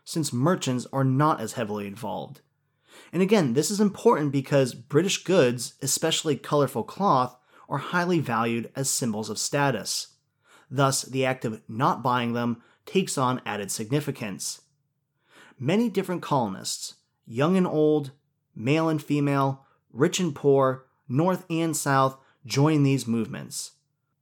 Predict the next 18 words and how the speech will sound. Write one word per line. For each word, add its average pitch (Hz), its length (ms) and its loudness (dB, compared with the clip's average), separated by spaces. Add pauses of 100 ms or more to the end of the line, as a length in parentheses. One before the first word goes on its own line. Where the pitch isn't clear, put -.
(200)
Colonists 143 680 0 (120)
wore 151 220 0
homespun 185 720 -2
cloth 123 540 0
instead 139 280 -2
of 120 200 -2
British-made 135 580 2
cloth, - 480 -12 (460)
so 156 160 -2
this 214 240 0
means 196 180 2
that 120 180 0
women's 185 320 4
participation 147 960 -2
is 123 160 -6
crucial. - 840 -2 (760)
Women 214 380 4
joined 156 460 2